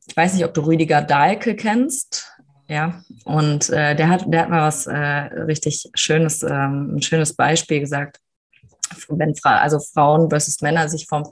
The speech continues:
vorm Spiegel stehen. Die Männer sind halt, die stehen vorm Spiegel, posen vielleicht noch ein bisschen und finden sich extrem geil. Und was wir Frauen machen, ist,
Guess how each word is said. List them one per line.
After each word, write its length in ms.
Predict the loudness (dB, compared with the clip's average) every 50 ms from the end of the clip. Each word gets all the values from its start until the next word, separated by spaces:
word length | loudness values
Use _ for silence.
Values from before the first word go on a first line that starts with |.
| -16 -16
vorm 200 | -8 -6 -4 -4
Spiegel 380 | -4 -2 0 2 4 4 4 4
stehen. 460 | 2 0 -2 -2 -2 -2 -4 -4 -8 -14 -20 -20 -18 -18 -14 -8
Die 60 | -4 0
Männer 320 | 2 4 4 4 4 4
sind 200 | 2 2 2 2
halt, 220 | 2 2 0 -2
die 80 | -4 -6
stehen 300 | -6 -4 -2 -2 -2 -2
vorm 180 | -2 -4 -4 -4
Spiegel, 320 | -2 0 2 2 4 2
posen 420 | 2 2 2 2 2 4 2 0 -2
vielleicht 360 | -2 -2 -2 -2 -2 -4 -6
noch 140 | -8 -6 -6
ein 80 | -4
bisschen 280 | -4 -4 -2 -2 -2 -2
und 160 | -2 -4 -6
finden 240 | -6 -6 -4 -4 -2
sich 220 | -2 -2 -4 -4
extrem 500 | -8 -6 -6 -6 -4 2 4 4 6 6
geil. 440 | 4 2 2 2 2 2 0 0 -2 -6 -6 -6 -6 -6 -6 -10 _
Und 100 | -2 0
was 140 | 0 0 0
wir 80 | -2 -2
Frauen 400 | -2 2 4 6 6 6 4 2
machen, 280 | 2 0 -2 -4 -4
ist, 360 | -2 -2 -4 -4 -6 -10 _